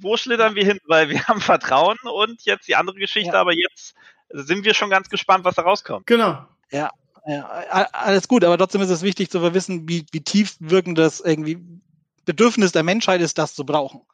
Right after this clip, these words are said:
Speaker 3: Mhm.
Speaker 2: Ähm, dritter Punkt, da sind wir jetzt dann quasi schon Ansatz in, in der Blockchain, ist das Double-Spend-Problem, was wir haben. Das heißt,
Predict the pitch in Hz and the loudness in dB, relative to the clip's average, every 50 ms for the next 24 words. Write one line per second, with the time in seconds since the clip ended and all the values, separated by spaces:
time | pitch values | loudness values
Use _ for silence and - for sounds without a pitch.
0 | _ _ 185 165 190 285 - - _ _ _ _ _ 165 170 170 170 170 180 175 | _ _ 0 0 0 0 -2 -6 _ _ _ _ _ 2 2 2 2 0 -6 -14
1 | _ _ _ _ _ _ _ _ _ _ - 170 185 214 254 247 202 - 220 226 | _ _ _ _ _ _ _ _ _ _ 0 0 2 4 4 2 2 2 0 0
2 | 240 196 180 147 165 190 185 185 175 - 180 170 - 180 175 180 190 190 165 175 | 2 0 -2 -2 -2 0 0 -2 0 -2 -6 -4 0 2 4 4 4 2 0 -2
3 | 185 185 170 180 185 180 185 175 - - 180 170 208 226 170 151 147 - - 175 | -2 -2 -2 -4 -2 -2 -2 -2 -2 -6 -8 -8 -8 -4 -4 -4 -4 -2 -2 -4
4 | - - - 208 202 196 202 - 208 - - 160 - - 185 180 202 185 - - | -4 0 2 2 2 2 0 -4 -10 -8 -8 -10 0 0 2 2 2 0 0 0
5 | - 160 151 139 - 143 131 135 135 135 135 127 123 - - 131 120 - - 123 | -4 -4 -4 -4 -8 -10 -6 -4 -4 -4 -4 -6 -10 -10 -10 -12 -10 -8 -8 -8
6 | 113 131 147 _ _ _ _ _ _ _ _ _ _ _ - 127 127 151 165 196 | -8 -8 -14 _ _ _ _ _ _ _ _ _ _ _ -8 -2 0 2 4 4
7 | 233 247 - - - | 4 4 0 -6 -14